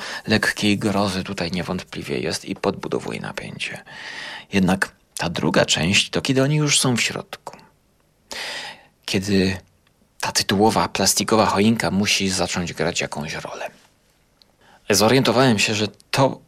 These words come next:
słuchowisko przestaje mi się podobać w momencie odnalezienia wódki. Otóż oni już się tam rozgrzewają,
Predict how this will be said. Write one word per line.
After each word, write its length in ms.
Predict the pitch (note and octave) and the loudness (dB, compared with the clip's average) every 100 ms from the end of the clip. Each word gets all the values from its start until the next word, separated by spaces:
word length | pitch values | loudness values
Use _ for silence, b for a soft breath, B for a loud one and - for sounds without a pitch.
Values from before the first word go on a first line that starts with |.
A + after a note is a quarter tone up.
| - | -10
słuchowisko 520 | - G2+ G#2 A2 G#2 | -4 0 2 2 0
przestaje 520 | - G2+ - B2 C#3 | 0 2 2 4 2
mi 80 | G2+ | 4
się 120 | G2 | 2
podobać 400 | G2 G2 G2+ C3+ | 4 4 4 2
w 60 | G2+ | 2
momencie 520 | G2 G2 C3 - A#2+ B B B | 4 4 4 2 0 B B B
odnalezienia 800 | - D#3+ D#3 G#2 A2 A2+ A2 G2 | 4 4 6 4 4 4 4 2
wódki. 500 | E2+ C#2 - - - - B B B B - - | 0 -2 -6 -8 -8 -8 B B B B 0 2
Otóż 320 | A#2 A2 F#2+ | 4 4 4
oni 220 | B2+ C#3 | 4 4
już 160 | G2 - | 2 0
się 160 | - | -2
tam 180 | - C#2 | -2 -2
rozgrzewają, 920 | F#2+ G#2 - A#1+ G#2+ B2+ C3+ E3 F#3 | 0 0 -2 0 2 4 4 4 2